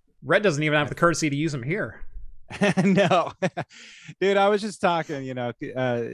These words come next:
Speaker 2: occasionally I do counseling and things like that. And I was talking
Speaker 1: Mm-hmm.
Speaker 2: about having, uh, good brain days and bad brain days. And I don't know if this is just me, but, like, some, some days I wake up and I'm just, I'm like, I'm in a fog. It takes me a while to wake up.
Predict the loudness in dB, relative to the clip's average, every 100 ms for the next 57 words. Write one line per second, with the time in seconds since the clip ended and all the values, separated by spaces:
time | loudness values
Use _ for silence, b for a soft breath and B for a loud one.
0 | -12 -16 _ 0 0 2 0 0 -2 -2
1 | -6 -6 -8 -10 -10 -12 -12 -12 -12 -10
2 | -6 -4 -2 -2 -2 -2 -4 -4 -10 b
3 | b b b -16 -10 -10 -4 2 2 4
4 | 2 2 -2 -2 -2 -4 -6 -10 -8 -6
5 | -4 -6 -8 -10 -12 -20 -20 -20 -8 -2
6 | 2 4 4 2 -2 -4 -8 -8 -8 -8
7 | -12 -10 -6 -6 -6 -8 -4 -2 -2 -4
8 | -4 -6 -10 -12 -12 -8 -8 -10 -10 -8
9 | -8 -10 -6 -2 -2 -2 2 4 4 4
10 | 0 -4 -12 -12 -10 -6 -2 -2 -2 -4
11 | -4 -4 -2 0 -2